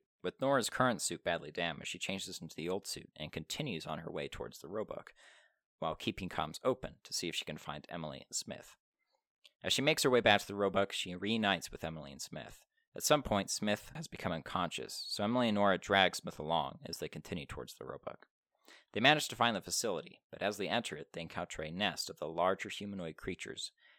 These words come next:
hanging in front of the entrance. They try to sneak by, but the sound of Emily's oxygen alarm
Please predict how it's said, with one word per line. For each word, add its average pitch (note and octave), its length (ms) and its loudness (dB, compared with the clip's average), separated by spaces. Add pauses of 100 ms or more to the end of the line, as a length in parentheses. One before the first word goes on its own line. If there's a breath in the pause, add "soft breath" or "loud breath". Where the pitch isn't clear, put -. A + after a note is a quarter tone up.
(140 soft breath)
hanging F#2 480 -2 (360)
in D#2+ 120 -8
front D#2 220 -6
of D2 120 -16
the C#2+ 100 -12
entrance. - 480 -14 (840)
They F2+ 100 0
try C3 220 6
to G#2+ 80 6
sneak - 300 -2
by, E2+ 480 2
but - 120 -6
the A2 80 0
sound G#2 280 6
of F2 100 -2
Emily's F2 360 -2
oxygen - 400 -2
alarm E2+ 400 -2